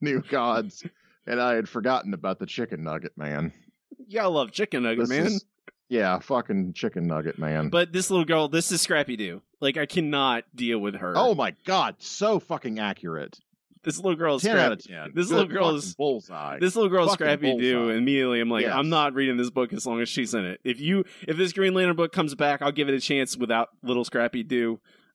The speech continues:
Speaker 2: uh, Scrappy Teen Lantern girl that's eleven. Uh, like, every, like, everything about her is meant to be annoying, it <laughs> feels like.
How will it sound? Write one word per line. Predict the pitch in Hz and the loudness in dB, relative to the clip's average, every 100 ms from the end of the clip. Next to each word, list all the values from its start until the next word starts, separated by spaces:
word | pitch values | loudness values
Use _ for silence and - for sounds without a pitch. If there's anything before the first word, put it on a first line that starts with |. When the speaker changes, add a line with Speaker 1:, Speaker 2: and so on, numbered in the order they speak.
| - | -2
Speaker 2:
uh, | 113 101 | 0 0
Scrappy | - 117 117 127 120 104 _ - - _ | -2 0 0 2 0 -2 _ -20 -20 _
Teen | - 131 113 | -4 0 0
Lantern | 113 113 | 0 0
girl | 104 120 113 | 0 0 0
that's | 107 117 | -2 -2
eleven. | 101 113 110 107 - - - _ - | 0 0 0 -2 -6 -18 -20 _ -2
Uh, | 123 113 101 98 _ _ _ _ - | 0 2 -2 -6 _ _ _ _ -6
like, | 151 - - | -4 -2 2
every, | 196 196 190 - | 2 2 -2 -2
like, | 202 - _ - | -4 -6 _ -6
everything | 233 240 240 170 | -2 0 0 0
about | 160 160 160 | 2 2 2
her | 143 | 2
is | 135 143 | 0 -2
meant | 147 | -2
to | 143 | 0
be | 127 | 0
annoying, | 123 127 127 120 | 2 2 2 0
it | 110 | -2
<laughs> | |
feels | - 117 120 | -4 -6 -4
like. | 143 - | -4 -6